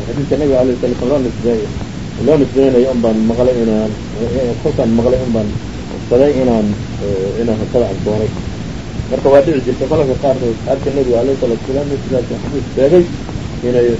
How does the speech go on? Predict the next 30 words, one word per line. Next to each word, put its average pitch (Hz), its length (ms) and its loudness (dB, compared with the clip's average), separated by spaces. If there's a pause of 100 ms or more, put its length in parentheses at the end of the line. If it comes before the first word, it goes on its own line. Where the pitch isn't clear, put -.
(140)
marag 117 240 -2
ka - 120 -2
dalbaan 110 400 2
waa 104 160 2
dhici 107 220 -4
jirta 98 260 -6
kolka - 280 -4
qaarkood. - 340 -6
Kolka 123 240 -2
qaarkoodna 113 440 0
inay, 104 240 -2 (560)
maxaa - 220 -6
ahayn, 107 320 0
ka, 123 160 0 (200)
ka - 120 -4
dalbin. 98 400 -2 (760)
Kollayna 123 460 4
qofkii 120 480 0 (340)
cadli 120 420 2
ah 120 220 2
ee 113 180 2
la 113 160 4
yaqaano 123 600 0
wixii 123 400 0
Nabiga 131 260 0
alayhi 127 240 0
salatu 113 260 -2
wasalam 117 300 -4
ka - 180 -4
sheego, 139 380 2